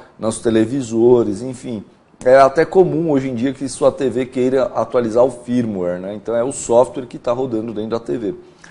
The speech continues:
E nós temos o software embarcado, que ele vai rodar, é um aplicativo que você faz como outro qualquer, mas que vai tá rodando dentro de um sistema operacional em uma placa, em um dispositivo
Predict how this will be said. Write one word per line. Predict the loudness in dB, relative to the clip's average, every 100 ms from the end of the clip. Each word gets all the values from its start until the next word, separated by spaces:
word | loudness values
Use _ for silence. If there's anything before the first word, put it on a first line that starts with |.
| -20 -18 -6
E | 2
nós | 2 4
temos | 4 4
o | -2
software | 0 4 6 6 0
embarcado, | 4 2 2 2 6 8 6 4 -8 -20 _
que | -6
ele | 0
vai | 4 6
rodar, | 6 4 6 6 4 -6 -10
é | -4
um | -2
aplicativo | -2 -2 0 0 -2 -6
que | -6 -6
você | -6 -6
faz | -4 2 2 0
como | -6 -2
outro | 2 2 0 -2
qualquer, | 0 0 2 2 2 -8 -12
mas | -8 -8
que | -2
vai | -2
tá | 0 0
rodando | 2 2 0 0 -8 -16 -6
dentro | -4 -4 -6
de | -8
um |
sistema | -8 -10 -8 -6
operacional | -6 -2 0 0 -4 -2 2 2 0
em | -8 -8 -6
uma | -4
placa, | -4 2 4 4 2 -2
em | -2
um | -6
dispositivo | -8 -12 -8 -8 -8 -10 -8 -6 -8